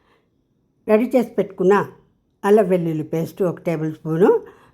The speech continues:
రుచికి సరిపడా సాల్ట్, చిటికెడు పసుపు వేసుకొని ఈ కట్ చేసి రెడీ పెట్టుకున్న వంకాయ, టమాటో, దోసకాయ, నాలుగు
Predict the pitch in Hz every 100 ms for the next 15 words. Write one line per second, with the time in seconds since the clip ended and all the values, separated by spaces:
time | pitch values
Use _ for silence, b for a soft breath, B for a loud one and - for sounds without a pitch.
0 | B - 254 269 311 - 202 175 165 151
1 | 147 165 160 156 233 440 - - - 196
2 | - 190 202 - 254 165 151 - 160 208
3 | 220 - b b b - 240 240 147 -
4 | - _ 202 208 302 269 220 202 180 175
5 | - 175 175 185 - _ _ - 185 190
6 | 202 165 180 202 196 165 151 190 247 359
7 | - b b b b b b - 202 226
8 | 226 202 165 156 226 190 175